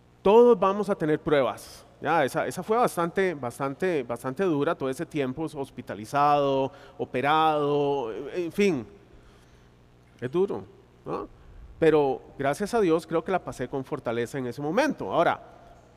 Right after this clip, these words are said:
así como yo pasé esa prueba y, y no venía avisada, puede ser que algunos de ustedes en este momento estén pasando una prueba, estén en una situación difícil,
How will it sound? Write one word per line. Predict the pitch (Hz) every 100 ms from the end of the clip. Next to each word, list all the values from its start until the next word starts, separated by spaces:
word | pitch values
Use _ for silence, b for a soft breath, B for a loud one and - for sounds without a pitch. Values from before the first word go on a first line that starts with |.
| - -
así | - 151 196
como | 311 302
yo | 214 233
pasé | 254 233
esa | 214 247
prueba | 220 233 226 165 135
y, | 131 123
y |
no | 120 127
venía | 180 202
avisada, | 226 - 170 131 139 196 - B B B
puede | - 214
ser | 233 262
que | 262
algunos | 247 190 233 254
de | 226
ustedes | - 190 208 233 185
en |
este | 160 156
momento | 233 226 165 190 - 277 247 - - - - _ _ _ _ _
estén | - 143 - 143 156
pasando | 254 - 180 214 262
una | 170 190
prueba, | - 220 370 339 - - - - - - _ _ b b
estén | - - 165 202
en |
una | 240 254
situación | 262 277 170 135 151 196 294 320 214 151 135 123
difícil, | 127 180 294 294 320 247